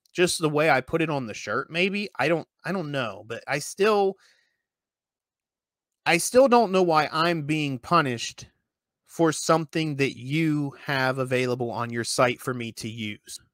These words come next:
I wrote nothing extra, you know what I'm saying, other than my YouTube channel. So this would technically be strike two.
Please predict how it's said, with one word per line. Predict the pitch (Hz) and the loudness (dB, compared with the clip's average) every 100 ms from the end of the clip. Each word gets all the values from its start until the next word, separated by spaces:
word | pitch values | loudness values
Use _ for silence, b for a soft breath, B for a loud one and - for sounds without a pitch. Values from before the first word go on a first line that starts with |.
| _ _ _ _ | _ _ _ _
I | - 143 | 2 4
wrote | 156 147 127 | 8 6 6
nothing | 131 151 160 185 160 | -2 -2 0 0 2
extra, | 135 117 - - - - _ _ _ _ _ _ _ - | 0 0 -8 -12 -14 -16 _ _ _ _ _ _ _ -10
you | 131 | -4
know | |
what | 131 | -2
I'm | |
saying, | 127 135 | -2 2
other | 151 190 | 6 6
than | 202 | 4
my | 196 185 | 2 2
YouTube | 180 185 208 165 | 2 -2 -6 -6
channel. | 131 101 - - _ _ _ _ _ _ _ _ _ _ b b b b b - | -6 -6 -10 -20 _ _ _ _ _ _ _ _ _ _ b b b b b -18
So | - 226 208 196 185 - _ _ _ _ _ _ _ - | 0 6 8 8 6 2 _ _ _ _ _ _ _ 0
this | 175 190 220 | 0 2 -2
would | 175 | -4
technically | - 180 175 175 - 165 | -2 -2 -2 -4 -4 -6
be | 151 131 | -4 -8
strike | 123 - 123 123 - | -8 -4 -4 -4 -6
two. | 190 240 180 151 | -4 0 0 -2